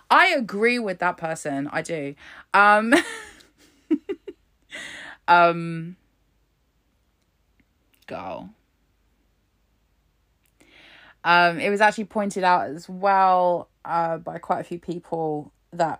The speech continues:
one of the things that Eddie said a lot during the attempt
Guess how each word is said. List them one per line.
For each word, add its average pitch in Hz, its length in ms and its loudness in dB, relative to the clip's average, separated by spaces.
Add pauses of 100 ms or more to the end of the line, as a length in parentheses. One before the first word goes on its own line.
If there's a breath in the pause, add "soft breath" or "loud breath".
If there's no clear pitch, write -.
one 180 220 -4
of 175 140 -10
the 165 80 -10
things 156 400 -6
that - 120 -8
Eddie 151 220 -10
said 147 480 -10
a 151 100 -10
lot 165 380 -2 (180)
during 147 720 -8 (520)
the 151 140 -10
attempt 165 460 -10